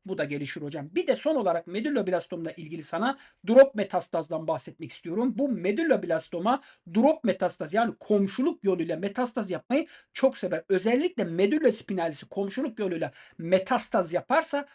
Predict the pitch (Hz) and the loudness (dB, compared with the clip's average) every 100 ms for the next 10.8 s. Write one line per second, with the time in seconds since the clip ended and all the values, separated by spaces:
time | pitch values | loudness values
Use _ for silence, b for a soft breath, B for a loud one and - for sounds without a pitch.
0 | b - 262 269 - 165 151 147 - 247 | b 0 4 4 2 -4 -4 -8 2 4
1 | 247 180 165 160 151 175 269 B B 165 | 4 2 -2 -2 -4 0 0 B B -2
2 | 180 180 220 277 - 185 170 185 240 185 | 0 6 4 4 -2 0 2 2 -2 -8
3 | 160 143 - 254 185 165 151 170 277 - | -8 -8 -4 -4 -2 -2 -4 -2 -6 -6
4 | b - 196 - 180 175 170 165 160 156 | b -6 -6 4 2 4 -2 -2 0 0
5 | 156 190 - 185 214 202 196 202 233 294 | 0 -2 -6 -10 -8 -4 -2 -2 0 2
6 | 233 220 b b b - 220 247 240 240 | 2 2 b b b -6 -4 4 4 6
7 | 240 254 277 214 - 202 190 196 180 175 | 2 4 4 2 0 0 4 4 6 4
8 | 170 175 175 277 247 175 170 214 294 B | 2 -4 -2 -2 0 0 2 2 0 B
9 | B 196 196 214 233 269 262 214 180 - | B 0 4 6 6 6 6 6 2 0
10 | 170 165 160 240 - 196 254 | -2 0 0 -2 0 2 4